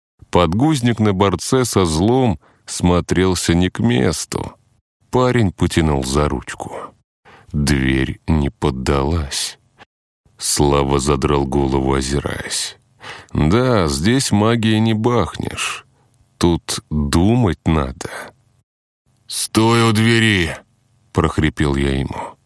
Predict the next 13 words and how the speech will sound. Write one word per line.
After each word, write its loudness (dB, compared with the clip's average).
Тот 0
нахмурился. 0
"Если 4
вдруг 0
ублюдина 0
завалится 0
к 2
нам, -2
то 2
приголубь 2
его -6
со 2
спины. 0